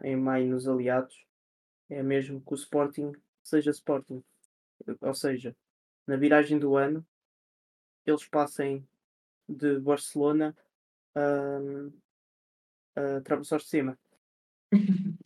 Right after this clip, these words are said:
Speaker 2: A questão é que o Sporting a ser Sporting j-, já no inverno já deixa de competir.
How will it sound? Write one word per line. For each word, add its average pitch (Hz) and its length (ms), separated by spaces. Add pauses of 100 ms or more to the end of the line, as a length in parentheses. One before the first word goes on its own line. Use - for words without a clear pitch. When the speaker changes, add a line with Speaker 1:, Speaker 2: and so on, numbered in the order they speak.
Speaker 2:
A 208 60
questão 226 320
é 208 80
que 196 80
o - 20
Sporting 165 540
a 156 60
ser 156 160
Sporting 165 520
j-, 165 280
já 180 340
no 175 180
inverno 180 400
já 185 220
deixa 190 300
de 185 40
competir. 160 600